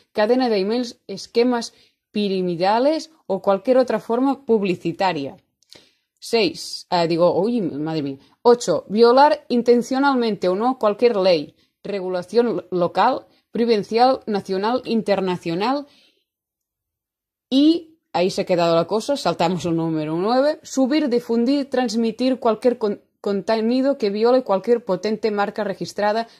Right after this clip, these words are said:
copyright o cualquier otro derecho de propiedad de cualquier persona o entidad. Madre mía, que me va a caer un ban por ser youtuber de este juego. Me cago en todo. Asimismo, el usuario reconoce que el en-, al enviar, publicando, transmitiendo, uy,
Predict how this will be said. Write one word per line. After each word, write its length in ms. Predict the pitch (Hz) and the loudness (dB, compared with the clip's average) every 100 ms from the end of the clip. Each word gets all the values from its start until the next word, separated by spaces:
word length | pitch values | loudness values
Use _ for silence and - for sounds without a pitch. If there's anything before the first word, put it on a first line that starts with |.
| _ | _
copyright 520 | 262 254 226 220 240 | 2 4 0 2 0
o 60 | 226 | 0
cualquier 400 | 196 185 226 - _ | -2 0 -4 -6 _
otro 280 | 254 262 226 | -2 0 0
derecho 400 | 196 220 233 262 | 0 -2 0 -2
de 100 | 208 | -2
propiedad 460 | 185 185 196 214 208 | -2 -4 -2 -2 -4
de 100 | 190 | -2
cualquier 300 | 180 214 185 | -4 -4 -6
persona 340 | 196 233 247 _ - | -6 -4 -6 _ -8
o 80 | 165 | -6
entidad. 480 | 160 151 160 175 - _ _ | -4 -4 -2 -2 -6 _ _
Madre 320 | 185 214 247 | 0 2 4
mía, 300 | 254 285 302 - | 4 2 0 0
que 120 | 240 | 2
me 120 | 233 | 4
va 80 | 254 | 4
a 80 | 269 | 6
caer 220 | 269 277 | 4 6
un 120 | 262 | 4
ban 240 | 269 294 | 4 2
por 160 | 294 247 | 2 2
ser 160 | 262 254 | 0 2
youtuber 540 | 254 247 277 294 277 | 0 0 2 2 4
de 80 | 247 | 0
este 180 | - 240 | 0 -2
juego. 480 | 190 180 147 127 _ _ _ - | 0 -2 -2 -8 _ _ _ -10
Me 140 | 165 | -2
cago 180 | 214 214 | 0 0
en 80 | 196 | 0
todo. 320 | 165 143 117 _ - _ _ _ _ _ | -2 -2 -8 _ -20 _ _ _ _ _
Asimismo, 800 | 247 277 320 277 277 269 302 294 | -2 0 2 2 2 2 2 2
el 140 | 262 302 | 2 2
usuario 420 | 277 262 262 269 | 4 4 6 4
reconoce 500 | 247 247 240 240 262 | 2 0 0 0 -2
que 100 | 240 | 2
el 80 | 226 | 2
en-, 360 | 214 202 - _ _ | 2 -2 -6 _ _
al 180 | 226 269 | 4 4
enviar, 640 | 302 262 226 185 156 - | 4 2 2 2 0 -4
publicando, 760 | - 262 262 - 190 175 156 139 | -2 2 2 2 0 0 -2 -2
transmitiendo, 840 | 247 269 240 254 247 180 170 151 - | 0 2 4 2 0 -2 -2 -4 -4
uy, 260 | 151 208 | -6 -6